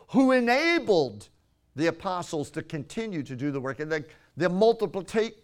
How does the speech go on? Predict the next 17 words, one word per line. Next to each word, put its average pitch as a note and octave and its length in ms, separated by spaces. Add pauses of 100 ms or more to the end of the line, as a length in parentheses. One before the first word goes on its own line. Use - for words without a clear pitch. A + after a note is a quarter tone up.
(480)
multiplication E3 800
continued. D#3+ 800 (540)
And F#3 180
not A3+ 240
only C#4+ 380
that, E3+ 420 (160)
these B3+ 380
guys F#3+ 460
in G3 100
the F#3 60
ministry G3+ 440
of E3+ 60
helps C4+ 460 (480)
were G3 560 (560)
healing B3 500
the F#3+ 80
sick E3+ 440